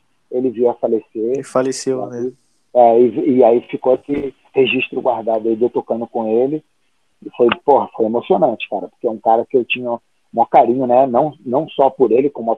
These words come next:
Speaker 1: pela banda inteira. E pude tocar esse som com ele, né? Podia tocar Que País é Esse? E será? E, e Ainda é Cedo com ele. Então ficou marcado ali na, na minha, na minha carreira. Eu acho que foi um, um momento, assim,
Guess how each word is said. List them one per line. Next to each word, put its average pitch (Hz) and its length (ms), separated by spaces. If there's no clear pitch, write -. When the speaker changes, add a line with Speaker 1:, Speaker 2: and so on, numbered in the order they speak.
Speaker 1:
pela 117 200
banda 127 240
inteira. 123 500
E 139 280
pude 131 340
tocar 135 320
esse 131 120
som 135 200
com 131 220
ele, 127 180
né? - 120
Podia 117 260
tocar 113 460
Que - 120
País 123 280
é 123 40
Esse? 107 340
E - 300
será? 117 360
E, 107 220
e 123 80
Ainda 123 240
é 120 160
Cedo 117 240
com 113 320
ele. 135 260
Então 117 220
ficou - 280
marcado 117 460
ali 110 140
na, 120 280
na 113 160
minha, 117 440
na 107 200
minha 120 180
carreira. 104 420
Eu 92 140
acho 92 160
que - 120
foi 113 240
um, 110 140
um 117 80
momento, 117 380
assim, 123 500